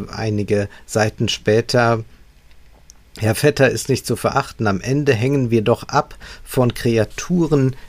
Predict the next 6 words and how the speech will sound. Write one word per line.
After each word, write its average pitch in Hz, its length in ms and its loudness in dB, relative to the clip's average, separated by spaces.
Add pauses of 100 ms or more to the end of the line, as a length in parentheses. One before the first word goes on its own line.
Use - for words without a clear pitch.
die 123 280 -2
wir 123 140 4
machten." 120 840 0 (420)
Also 113 580 2
diese 131 480 0
Komponente, 120 960 0